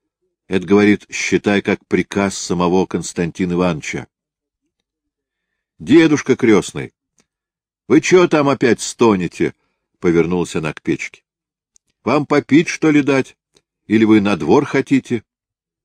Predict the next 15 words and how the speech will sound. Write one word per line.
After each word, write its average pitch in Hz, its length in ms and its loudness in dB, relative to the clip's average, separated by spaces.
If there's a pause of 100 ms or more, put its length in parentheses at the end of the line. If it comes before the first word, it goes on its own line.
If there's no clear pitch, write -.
(960)
«Язык 139 560 0
бы 147 160 2
у 131 120 2
тебя 110 320 0
хотел 95 420 -2
откусить», 90 680 -4 (720)
послышался 90 680 -4
с - 140 -10
печки 120 500 -2 (320)
дребезжащий 87 880 -2
старческий, 101 960 -6 (240)
но 80 140 -6
ещё 85 600 -2 (380)
ясный 78 560 -8
голос. 69 480 -10